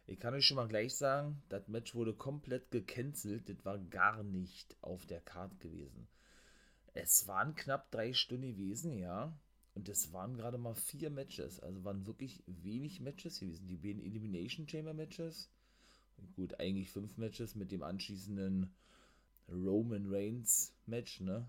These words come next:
Also der Nummer eins Herausforderer von dem SmackDown Elimination Chamber Match hat ja nun gleich im Anschluss,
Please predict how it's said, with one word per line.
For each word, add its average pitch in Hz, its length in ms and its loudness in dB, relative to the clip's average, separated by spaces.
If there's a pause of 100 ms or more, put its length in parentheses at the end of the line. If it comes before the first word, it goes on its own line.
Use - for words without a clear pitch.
Also 92 240 -8
der 82 480 -2 (140)
Nummer 95 240 -2
eins 95 260 -2
Herausforderer 95 880 0
von 92 320 2
dem 90 360 2 (580)
SmackDown 101 920 2
Elimination 101 800 0
Chamber 92 360 2
Match 92 260 2
hat 95 140 -10
ja 92 80 0
nun 95 400 2 (280)
gleich 95 560 -2 (840)
im 107 160 0
Anschluss, 120 720 4